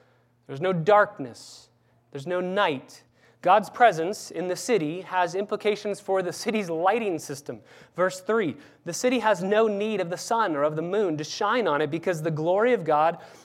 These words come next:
has illumined it, and its lamp is the Lamb." Down to verse twenty-five, "In the daytime, because there's no night there, its gates will never be closed."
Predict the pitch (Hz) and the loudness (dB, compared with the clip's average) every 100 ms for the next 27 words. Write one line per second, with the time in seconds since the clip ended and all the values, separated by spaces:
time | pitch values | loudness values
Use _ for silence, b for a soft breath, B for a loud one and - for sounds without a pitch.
0 | - 170 196 202 233 269 240 175 127 113 | -4 -2 0 2 2 2 2 0 -2 -6
1 | - b b b _ 147 170 165 165 202 | -10 b b b _ -6 -4 -2 2 2
2 | 226 - 220 247 196 185 202 190 b b | 0 -4 -2 2 2 2 -2 -8 b b
3 | b 156 185 190 226 247 160 117 107 101 | b 2 4 4 2 2 0 -2 -8 -20
4 | _ 165 170 165 180 202 180 208 180 165 | _ 0 2 0 -2 -2 2 4 4 2
5 | 151 196 208 165 165 170 160 156 135 165 | 2 2 2 0 -2 -4 -4 -4 -4 -4
6 | 180 190 196 170 170 180 156 143 190 165 | 2 4 4 0 2 0 -2 -2 2 2
7 | 135 151 B B B 156 139 - 180 175 | 2 -2 B B B -8 -6 -2 -2 -2
8 | 170 143 147 165 - 220 202 135 110 104 | -4 -4 -6 -10 -2 2 4 2 -4 -18
9 | - | -20